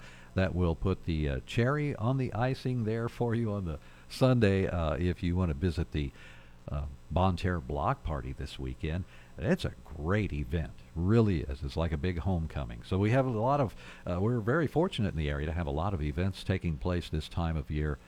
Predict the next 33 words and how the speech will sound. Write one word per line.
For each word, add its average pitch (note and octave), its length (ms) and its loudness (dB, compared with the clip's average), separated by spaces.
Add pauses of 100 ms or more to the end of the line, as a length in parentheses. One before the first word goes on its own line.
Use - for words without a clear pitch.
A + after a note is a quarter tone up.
(140)
similar F2 420 0
to D2+ 140 -4
that, E2 320 -2 (300)
and, C#2 300 -6
uh, C2 100 -6 (160)
just D3 180 2
a G2 60 0
lot E2+ 180 2
of D#2 60 0
fun D2+ 400 -2
around D2+ 320 -2
the C#2+ 160 -6
area. C2+ 320 -6
So F2+ 140 -4
that's A#2+ 200 0
a G2 60 -2
change F3+ 400 -2
that's G#2+ 220 -6
been F#2+ 180 0
made B2 240 0
this G#2 220 0
hour. G2 320 0
So G2 160 -2
what A2+ 100 0
we're G2+ 80 -4
going A2 220 2
to F2 60 0
do A2+ 180 4
to E2 180 0 (100)
sort B2 280 0
of D2+ 120 -2
replace C#3 460 2
that C#2+ 280 -2